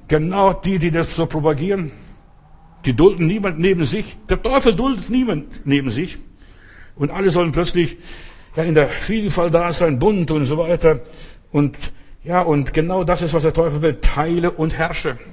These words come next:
Das geht wie ein roter Faden durch unsere Gesellschaft. Ich weiß das, um was es geht.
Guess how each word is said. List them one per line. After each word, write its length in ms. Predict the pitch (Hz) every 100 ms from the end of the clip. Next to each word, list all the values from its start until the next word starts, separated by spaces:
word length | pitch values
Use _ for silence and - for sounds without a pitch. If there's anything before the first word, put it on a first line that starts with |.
| - - - - _ - - -
Das 160 | 139 -
geht 140 | 147
wie 100 | 147
ein 100 | 143
roter 320 | 147 214 190
Faden 280 | 156 175 180
durch 120 | 160
unsere 160 | 165 147
Gesellschaft. 640 | 147 143 180 - 175 - - - - - _ - - -
Ich 140 | 151 190
weiß 180 | 269
das, 140 | - 131
um 100 | 127
was 140 | 113
es 100 | 101
geht. 220 | 101 131